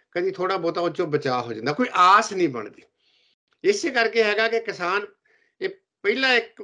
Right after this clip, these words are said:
ਆਕੂਪੇਸ਼ਨ ਹੈਗਾ ਵੀ ਜਿੱਥੇ ਕਿਸਾਨ ਆਪਣੇ ਬੱਚੇ ਨੂੰ ਕਿਸਾਨ ਜਿਹੜਾ ਬਣ, ਬਣ, ਬਣ ਤੋਂ ਜਿਹੜਾ ਰੋਕਦਾ ਹੈ ਜਾਂ ਉਹਦੇ ਬੱਚੇ ਜਿਹੜੇ ਉਹ ਕਿਸਾਨ ਬਣਨਾ ਨਹੀਂ ਚਾਹੁੰਦੇ ਕਿਉਂਕਿ ਉਸ ਕਿਸਮ ਦੀ ਵਾਇਬਿਲਟੀ ਨਹੀਂ ਹੈਗੀ। ਦੂਸਰੀ ਗੱਲ ਇਹ ਹੈਗੀ ਆ ਕਿ ਜਿਹੜੀ ਤੁਸੀਂ ਗੱਲ ਕੀਤੀ ਆ,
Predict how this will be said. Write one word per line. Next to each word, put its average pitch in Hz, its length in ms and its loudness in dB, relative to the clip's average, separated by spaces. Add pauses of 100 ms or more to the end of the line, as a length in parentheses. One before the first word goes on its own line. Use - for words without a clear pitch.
ਆਕੂਪੇਸ਼ਨ 202 540 -2
ਹੈਗਾ 190 200 -2
ਵੀ 208 80 -4
ਜਿੱਥੇ 202 220 0
ਕਿਸਾਨ 180 440 -4
ਆਪਣੇ 185 260 -2
ਬੱਚੇ 170 320 -4
ਨੂੰ 180 140 -4
ਕਿਸਾਨ 165 600 -4 (340)
ਜਿਹੜਾ 170 220 2
ਬਣ, 165 340 0 (120)
ਬਣ, 170 380 0 (200)
ਬਣ 170 300 -2
ਤੋਂ 180 200 -4
ਜਿਹੜਾ 175 300 -2
ਰੋਕਦਾ 147 500 0
ਹੈ 98 240 -10 (100)
ਜਾਂ 180 120 2
ਉਹਦੇ 226 200 6
ਬੱਚੇ 190 340 2
ਜਿਹੜੇ 196 140 4
ਉਹ 226 80 6
ਕਿਸਾਨ 190 380 -4
ਬਣਨਾ 175 280 0
ਨਹੀਂ 170 140 0
ਚਾਹੁੰਦੇ 175 260 -4
ਕਿਉਂਕਿ 165 300 -6
ਉਸ 175 240 -6
ਕਿਸਮ 151 280 -4
ਦੀ 190 100 0
ਵਾਇਬਿਲਟੀ 135 480 0
ਨਹੀਂ 117 120 -6
ਹੈਗੀ। 107 200 -8 (680)
ਦੂਸਰੀ 247 300 6
ਗੱਲ 240 160 4
ਇਹ 226 60 6
ਹੈਗੀ 214 240 2
ਆ 233 120 2
ਕਿ 226 160 0
ਜਿਹੜੀ 202 160 0
ਤੁਸੀਂ 196 280 -6
ਗੱਲ 175 160 -4
ਕੀਤੀ 175 320 -4
ਆ, 262 100 -2